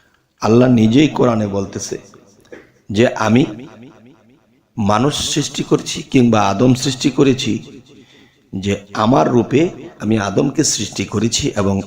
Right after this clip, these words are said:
আদমের কালবের ভিতরে আমি শাহ এলাহির বারামখানা বানিয়েছি।" এবং শাহ এলাহির বারামখানা বানিয়েছি, ঠিক আছে, কিন্তু ওইখানে, ওই বারামখানাতে যদি ময়লা যুক্ত থাকে, ওই বারামখানা যদি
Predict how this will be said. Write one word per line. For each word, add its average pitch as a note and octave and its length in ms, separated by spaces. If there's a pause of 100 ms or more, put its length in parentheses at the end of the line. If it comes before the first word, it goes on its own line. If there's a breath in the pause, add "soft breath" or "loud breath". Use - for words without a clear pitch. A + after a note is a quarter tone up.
(120)
আদমের B2+ 520
কালবের A2+ 400
ভিতরে A#2 380
আমি G2 220
শাহ G2+ 260
এলাহির F#2 460
বারামখানা F#2+ 600
বানিয়েছি।" F2+ 520 (1160 soft breath)
এবং A#2+ 500 (540)
শাহ - 260
এলাহির C#3 420
বারামখানা A2+ 580
বানিয়েছি, G#2+ 580
ঠিক A2+ 240
আছে, G#2 260
কিন্তু A#2+ 340 (240)
ওইখানে, C#3+ 600
ওই C3+ 180
বারামখানাতে B2 920 (1000 soft breath)
যদি B2 340
ময়লা G#2+ 420
যুক্ত C3 300
থাকে, - 360 (920 soft breath)
ওই C3 120
বারামখানা C#3+ 640
যদি B2+ 400